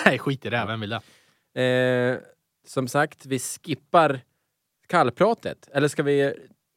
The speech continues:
Speaker 2: eller är det egentligen kallpratet som den här podden är? Alltså,
Speaker 1: Nej.
Speaker 2: är kallprat det
Speaker 1: Nej.
Speaker 2: vi håller på med hela tiden
Speaker 1: <laughs> Eller
Speaker 2: egentligen?
Speaker 1: ja, jo, i och för sig. Men det är ändå lite organiserat kallprat.
Speaker 2: Vem lurar vi egentligen?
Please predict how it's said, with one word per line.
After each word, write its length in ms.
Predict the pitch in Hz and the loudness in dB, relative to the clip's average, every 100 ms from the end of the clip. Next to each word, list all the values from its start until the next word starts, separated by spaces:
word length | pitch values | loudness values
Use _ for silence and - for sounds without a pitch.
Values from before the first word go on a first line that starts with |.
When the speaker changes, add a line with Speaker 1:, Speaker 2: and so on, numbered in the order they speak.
| - | -4
Speaker 2:
eller 200 | 143 151 | 0 4
är 180 | 151 196 | 4 4
det 60 | |
egentligen 280 | 202 120 123 | 2 -2 -4
kallpratet 680 | - 151 117 - 175 - 147 | -2 -2 -2 -2 -4 -4 -10
som 200 | 117 113 | -10 -10
den 140 | - 104 | -10 -8
här 120 | 101 | -8
podden 320 | - 104 98 | -6 -6 -6
är? 260 | 151 170 - _ _ _ - | -10 -12 -20 _ _ _ -2
Alltså, 180 | 127 117 | 2 4
Speaker 1:
Nej. 380 | 139 180 117 110 - | 6 6 4 -6 -16
Speaker 2:
är 40 | |
kallprat 560 | - 131 113 - 156 147 _ _ | -6 -4 -4 -2 -2 -2 _ _
det 60 | - | 0
Speaker 1:
Nej. 80 | 127 | 2
Speaker 2:
vi 60 | 127 | 2
håller 140 | 104 | -2
på 120 | 98 135 | 0 0
med 100 | 95 120 | 0 0
hela 220 | 113 - | 0 0
tiden 300 | 160 160 92 | 0 -4 -4
Speaker 1:
<laughs> 60 | 170 | -2
Eller 120 | 170 | 0
Speaker 2:
egentligen? 120 | 165 175 | 4 6
Speaker 1:
ja, 220 | 170 156 - - | 6 6 2 -2
jo, 360 | 151 196 175 190 _ | 4 6 6 2 _
i 100 | 185 | 4
och 40 | 175 | 4
för 40 | |
sig. 400 | 165 175 147 120 - _ | 4 4 4 2 -4 _
Men 160 | 156 160 | 0 2
det 60 | 170 | 4
är 60 | 170 | 4
ändå 200 | 156 156 | 4 4
lite 500 | 156 170 135 - 147 | 4 2 0 2 2
organiserat 800 | 160 139 139 139 - 143 127 - | 4 2 0 -2 -2 -2 -2 -4
kallprat. 460 | 123 95 82 85 92 | -4 -6 -6 -8 0
Speaker 2:
Vem 240 | 110 117 | 2 4
lurar 580 | 117 135 101 117 139 110 | 4 4 2 0 -2 -4
vi 240 | 85 82 | -8 -8
egentligen? 400 | 90 101 92 - | -6 -6 -8 -18